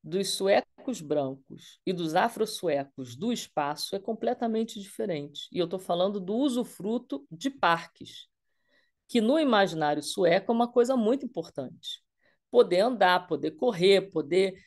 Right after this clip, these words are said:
usufruir aquele espaço ao ar livre. Mas esse espaço ao ar livre não é experimentado da mesma forma por todos os suecos, de modo que os afro-suecos,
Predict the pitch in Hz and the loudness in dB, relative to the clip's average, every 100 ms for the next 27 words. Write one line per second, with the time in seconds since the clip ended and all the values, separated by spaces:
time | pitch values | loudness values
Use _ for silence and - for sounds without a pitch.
0 | _ 220 196 202 277 247 214 214 262 247 | _ 0 0 2 -2 0 0 2 6 4
1 | 202 202 175 - - 170 170 170 160 151 | 4 0 -2 -6 0 0 0 -2 -2 -2
2 | 135 127 127 - - _ _ _ _ _ | -6 -8 -12 -16 -20 _ _ _ _ _
3 | _ - 226 233 233 359 359 240 - 170 | _ -4 2 4 6 4 4 -6 0 0
4 | 170 165 156 139 165 240 240 240 247 294 | 2 -2 -4 -4 -4 0 0 2 4 6
5 | 349 - 277 254 233 202 - 202 196 269 | 4 2 0 0 0 -2 0 0 0 -2
6 | 233 214 214 180 - - 147 147 160 196 | 2 2 2 -4 -4 0 0 0 -4 -6
7 | 233 _ _ - 294 - 208 214 208 247 | -8 _ _ -4 -2 4 4 4 2 -4
8 | - 427 285 190 - - - _ _ _ | 0 4 4 4 -2 -20 -20 _ _ _
9 | _ _ 214 214 190 175 170 196 185 226 | _ _ -4 2 4 2 0 -2 2 0
10 | 240 233 - 190 170 185 - 285 - | 0 -8 -4 2 2 2 -2 -16 -16